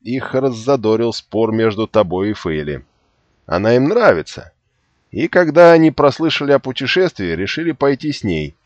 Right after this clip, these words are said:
Назло тебе". "Может, оно и к лучшему? С ними-то ей всяко безопасней". Гаул откинул назад голову и расхохотался.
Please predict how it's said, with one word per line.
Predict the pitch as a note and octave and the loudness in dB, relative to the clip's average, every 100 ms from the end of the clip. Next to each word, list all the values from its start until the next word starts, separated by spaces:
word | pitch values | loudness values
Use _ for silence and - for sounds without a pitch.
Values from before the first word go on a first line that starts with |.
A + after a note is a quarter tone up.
| _ _ - | _ _ -6
Назло | F2+ G2 E3 F3+ | -2 0 -2 -6
тебе". | - F2 C#2 - _ _ _ _ _ _ _ _ _ _ _ _ - | -6 -4 -6 -8 _ _ _ _ _ _ _ _ _ _ _ _ -14
"Может, | D2 D2+ - | -10 -8 -4
оно | E2+ F#2 F2+ | -2 0 -2
и | |
к | - | -4
лучшему? | G2+ D4 - D#2+ B1 - _ _ _ _ _ _ | -4 -4 -4 -6 -10 -16 _ _ _ _ _ _
С | - - | -14 -4
ними-то | G2+ G#2+ F#2 F2+ | 0 0 0 -2
ей | E2+ F2+ F2 | 0 2 0
всяко | D#2 - D#3+ D#3+ | 0 0 2 0
безопасней". | C3+ B2 F#2+ F2+ - D#2 - - _ _ _ _ _ _ _ _ _ _ | 4 4 6 2 2 -6 -12 -16 _ _ _ _ _ _ _ _ _ _
Гаул | - F2+ E3+ F#3 | -4 0 2 2
откинул | D#3+ - E3+ E3 D3 | 0 -2 -2 0 4
назад | C#3 A#2+ B2+ | 4 4 2
голову | A2 C3+ C3+ A#2 A2 | 2 2 2 2 2
и | |
расхохотался. | G#2+ G2 - F2 F#2+ - D#2 C#2 - | 2 0 -6 0 0 0 -2 -2 -8